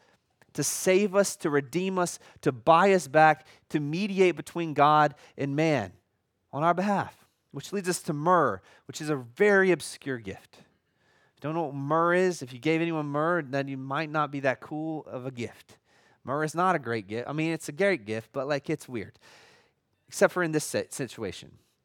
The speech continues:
Myrrh is used in embalming fluid for the dead. That's why it would be weird to give it as a gift.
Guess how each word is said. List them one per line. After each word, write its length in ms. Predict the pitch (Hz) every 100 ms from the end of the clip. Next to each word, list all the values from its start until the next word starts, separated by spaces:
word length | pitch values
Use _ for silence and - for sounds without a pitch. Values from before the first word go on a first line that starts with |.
| _ _ _ _ -
Myrrh 300 | 139 196 220
is 220 | 147 131
used 320 | 170 208 -
in 100 | 151
embalming 640 | 131 120 120 127 147 107
fluid 420 | - - 92 73 -
for 140 | -
the 100 | 87 87
dead. 260 | 87 101 87 _ _ _ _ _ _ _ _ _ _ _ -
That's 240 | 131 -
why 120 | 120
it 20 | 98
would 100 | 92
be 120 | 92
weird 200 | 101 98
to 40 |
give 140 | 92 92
it 20 |
as 120 | 90
a 40 | 95
gift. 260 | 117 -